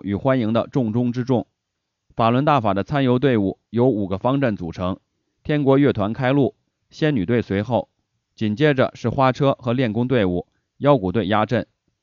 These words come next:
当天共有一百八十多名法轮功学员参加了巡演游行。傍晚，法轮大法的参游队伍又应邀在水上舞台进行表演。舞台主持人不但详细地介绍了法轮大法在世界红传的情况，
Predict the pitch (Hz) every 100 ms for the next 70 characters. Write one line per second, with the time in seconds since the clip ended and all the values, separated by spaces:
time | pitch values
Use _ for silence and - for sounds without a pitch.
0 | _ _ _ 135 131 139 127 _ 156 143
1 | 107 101 139 113 101 98 135 127 113 123
2 | 110 117 92 95 104 131 - 107 92 98
3 | _ 139 131 127 113 - 113 101 82 90
4 | 98 92 92 _ _ _ _ _ - 131
5 | 104 90 - _ 98 107 135 131 101 90
6 | 92 135 131 113 135 117 98 - _ 127
7 | 131 127 123 120 123 - 135 113 - 90
8 | 123 107 87 98 95 - 117 104 101 95
9 | 101 87 78 _ _ _ _ 107 117 123
10 | 139 113 101 123 113 - 127 139 113 -
11 | 104 135 139 107 - 135 120 123 101 98
12 | 92 90 117 120 98 85 - - 107 104
13 | 123 110 95 - 123 127 101 110 87 95
14 | 104